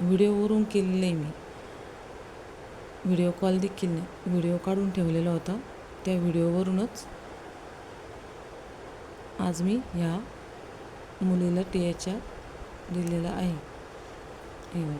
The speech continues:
पंचवीस दिवस करून घेतले आणि चार दिवस तो फोटो काढलेला होता, त्याच्यावरूनच फक्त पुढे जा. हे बघा, गेला आहे तिला टीएचआर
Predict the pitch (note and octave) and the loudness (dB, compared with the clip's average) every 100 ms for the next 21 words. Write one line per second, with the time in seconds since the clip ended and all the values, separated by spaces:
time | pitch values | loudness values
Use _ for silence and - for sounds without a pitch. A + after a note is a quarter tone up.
0 | - - - - - - F3+ E3+ F#3+ F3 | -6 -14 -14 -14 -14 -6 -4 -2 -2 0
1 | F3+ F3 F#3+ F3+ F3+ F3 - G#3+ C#4 F3+ | -2 0 0 2 2 0 -2 -4 -2 -2
2 | E3+ F#3+ E3 D#3 E3+ B3 - - - - | 0 0 0 0 -4 -4 -8 -14 -14 -16
3 | - - - F3+ F3+ F3 F3 F#3 F3+ F3 | -14 -10 -8 0 2 2 2 2 4 4
4 | D#3+ D3+ A3+ C4+ - F3 F3+ F3+ F#3 E3+ | 2 0 -4 -8 -6 -4 0 0 -2 -6
5 | - - G3 F3+ D#3+ G3+ - - - - | -6 0 2 4 2 -2 -6 -14 -14 -14
6 | - - - - - D#3+ D3 D3+ D3 - | -14 -14 -14 -14 -8 -4 -2 -4 -8 -14
7 | - - - - - - - - - - | -14 -14 -14 -14 -14 -14 -14 -14 -14 -14
8 | - - - - - - - - - - | -14 -14 -14 -14 -14 -14 -14 -14 -16 -16
9 | - - F#3+ F3+ E3+ D#3+ D#3 D#3+ D#3 E3+ | -14 -4 2 4 4 2 -2 -4 -4 -4
10 | D#3 - | -4 -6